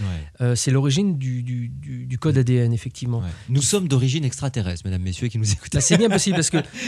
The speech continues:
Speaker 1: <laughs>
Speaker 2: très brièvement, en fait, le, le, la Terre a commencé à être un espace vaguement stable, enfin toujours extrêmement dangereux, nocif, et cetera,
Speaker 1: Ouais.
Speaker 2: et sur laquelle la vie est apparue quelques centaines de millions d'années après qu'elle soit devenue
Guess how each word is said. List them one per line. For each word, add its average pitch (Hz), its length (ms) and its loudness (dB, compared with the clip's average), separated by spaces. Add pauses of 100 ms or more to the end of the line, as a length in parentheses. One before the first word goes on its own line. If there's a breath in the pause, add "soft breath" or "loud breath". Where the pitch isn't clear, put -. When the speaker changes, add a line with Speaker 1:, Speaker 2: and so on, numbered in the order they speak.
(200 loud breath)
Speaker 1:
<laughs> - 500 -18
Speaker 2:
très 196 140 4
brièvement, 202 400 4
en 185 40 -2
fait, - 200 -4
le, 151 240 0
le, 135 220 -6
la 139 160 -2
Terre 202 260 0
a 160 60 -2
commencé 160 440 -2
à 185 40 -2
être - 240 -8
un 127 260 -8
espace 143 400 -4
vaguement 147 600 -2
stable, 139 280 -4
enfin 120 140 -4
toujours 143 280 -2
extrêmement 127 380 -2
dangereux, 123 340 0
nocif, 139 420 -2
et - 20 -10
cetera, 135 300 -4
Speaker 1:
Ouais. 98 440 -6
Speaker 2:
et 143 40 -2
sur 143 140 -2
laquelle 165 360 -2
la 139 120 -4
vie 160 160 -2
est 160 100 -6
apparue 156 460 -2 (100)
quelques 151 240 -2
centaines 214 320 0
de 190 60 2
millions 165 240 2
d'années 160 320 0
après - 300 -2
qu'elle 147 140 -4
soit - 180 -4
devenue 143 300 0